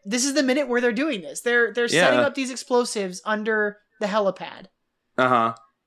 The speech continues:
Speaker 1: Because they're gonna blow the, because they're gonna blow the roof. That's
Speaker 2: Yeah.
Speaker 1: hardcore.
Speaker 2: They're gonna, yeah, they're blowing the roof to, uh, to fake their death so they can escape and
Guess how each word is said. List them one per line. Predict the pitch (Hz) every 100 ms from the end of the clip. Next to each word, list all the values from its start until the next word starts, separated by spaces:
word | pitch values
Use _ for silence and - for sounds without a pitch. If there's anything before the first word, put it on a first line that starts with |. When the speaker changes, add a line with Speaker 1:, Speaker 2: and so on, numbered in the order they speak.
| _
Speaker 1:
Because | 202 226
they're | 240
gonna | 254 262
blow | 220 226
the, | 254 269 - -
because | 208
they're | 226
gonna | 247 226
blow | 190 202
the | 214
roof. | 214 233 190 - _ _
That's | 269 -
Speaker 2:
Yeah. | 233
Speaker 1:
hardcore. | 220 - 247 262 175 175 _ _ _ _ _ _ _ _ _
Speaker 2:
They're | - 123
gonna, | 127 -
yeah, | 135
they're | 123
blowing | 107 117 131
the | 123
roof | 127 127
to, | - 117 113 110 - _ _ _ _ _ _ _ _ _ 127
uh, | 110 104 82 - _ _ _ - - -
to | 110
fake | - 131 135
their | 117
death | 123 131 -
so | 120 120 120
they | 117 120
can | 123 -
escape | 117 - 120 113 120
and | 117 117 131